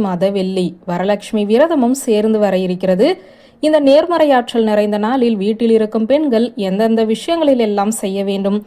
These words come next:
எந்தெந்த விஷயங்களை எல்லாம் செய்யக்கூடாது என்பதை பற்றி தான் இப்போது பார்க்க போகிறோம். வீட்டில் இருக்கும் பெரியவர்கள் உங்களுக்கு இந்த விஷயங்களை எல்லாம் சொல்லி இருக்கலாம். இருந்தாலும் வீட்டில் பெரியவர்கள் இல்லை, வழிபாட்டு முறைகளை பற்றி தெரியாத சில பெண்கள் இன்னும் இருக்கத்தான்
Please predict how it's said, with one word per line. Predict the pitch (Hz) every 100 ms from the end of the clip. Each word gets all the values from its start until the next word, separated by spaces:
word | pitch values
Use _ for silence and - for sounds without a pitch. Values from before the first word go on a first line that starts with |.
| - - - 240 277
எந்தெந்த | 339 349 311 254
விஷயங்களை | - 240 226 220 226
எல்லாம் | 269 277 -
செய்யக்கூடாது | 202 220 226 214 208 208 202
என்பதை | 202 208 208
பற்றி | 202 - 285 233
தான் | 226
இப்போது | 214 220 202 220
பார்க்க | 196 185 185
போகிறோம். | 190 196 190 185 - - 208 233
வீட்டில் | 359 339 302
இருக்கும் | 247 233 220 202
பெரியவர்கள் | 220 233 202 202 220 - - - - -
உங்களுக்கு | 285 285 269 269
இந்த | 277 339 330
விஷயங்களை | 311 285 247 226
எல்லாம் | 208 226 -
சொல்லி | 208 202 202
இருக்கலாம். | 196 196 196 202 - _ _ -
இருந்தாலும் | 302 359 349 254 262 240
வீட்டில் | 302 294 247 233
பெரியவர்கள் | 214 247 233 196 190 208
இல்லை, | 196 196 202 - 185
வழிபாட்டு | 196 285 320 302 285 269
முறைகளை | 254 254 247 247 277
பற்றி | 285 359 339
தெரியாத | 240 247 262 226 233
சில | 233 220 233
பெண்கள் | 247 294 285
இன்னும் | 240 226 226
இருக்கத்தான் | 214 233 247 214 202